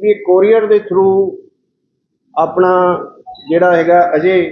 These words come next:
ਇਹ ਕੋਰੀਅਰ ਕਰਦਾ ਸੀਗਾ ਉੱਥੋਂ ਆਗਰੇ ਵਾਲੇ ਬੰਦੇ ਨਾਲ ਇਹਦਾ ਫੋਨ ਤੇ ਲਿੰਕ ਸੀਗਾ, ਇੰਟਰਨੈਟ ਕਾਲਿੰਗ ਹੈਗੀਆਂ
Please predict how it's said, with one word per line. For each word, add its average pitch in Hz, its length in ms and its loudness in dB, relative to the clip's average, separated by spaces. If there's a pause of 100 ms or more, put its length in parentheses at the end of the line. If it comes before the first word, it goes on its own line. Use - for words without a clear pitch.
(1000)
ਇਹ 185 140 -6
ਕੋਰੀਅਰ 202 360 2
ਕਰਦਾ 185 420 0
ਸੀਗਾ 190 440 0
ਉੱਥੋਂ 175 540 -4
ਆਗਰੇ 175 220 0
ਵਾਲੇ 190 140 2
ਬੰਦੇ 180 240 0
ਨਾਲ 185 120 2
ਇਹਦਾ 185 120 2
ਫੋਨ 170 280 -2
ਤੇ 190 120 -2
ਲਿੰਕ 170 240 -2
ਸੀਗਾ, 185 260 0
ਇੰਟਰਨੈਟ 185 540 0
ਕਾਲਿੰਗ 165 320 2
ਹੈਗੀਆਂ 180 520 -2